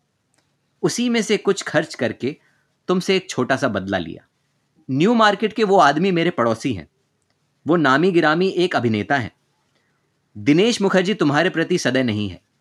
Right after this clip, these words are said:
यही वजह है कि उन्हें मेरी मदद करने में किसी प्रकार की असुविधा नहीं हुई। घुटने में चोट लगने की बात तुम्हें जरूर याद ही होगी,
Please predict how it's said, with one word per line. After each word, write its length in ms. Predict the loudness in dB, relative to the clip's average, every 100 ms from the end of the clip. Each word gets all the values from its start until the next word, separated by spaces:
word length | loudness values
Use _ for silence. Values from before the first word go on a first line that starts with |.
| _
यही 200 | -2 0
वजह 260 | 0 0 0
है 80 | 0
कि 100 | 0
उन्हें 160 | 0
मेरी 280 | 2 2 2
मदद 260 | 2 0 -2
करने 280 | -4 -2 -4
में 120 | -2
किसी 240 | -2 -2
प्रकार 380 | -2 -2 -2 -2
की 120 | -4
असुविधा 500 | -6 -6 -2 -2 0
नहीं 240 | -2 -4 -8
हुई। 180 | -12 _ _ _ _ _ _ _ _ _ _ _ _ -18
घुटने 440 | -4 -4 0 0
में 100 | 0
चोट 300 | 0 0 2
लगने 240 | 0 0 -2
की 120 | 0
बात 240 | 2 2 0
तुम्हें 260 | 0 0
जरूर 300 | 0 0 2
याद 260 | 2 0 0
ही 60 | 0
होगी, 340 | 0 -4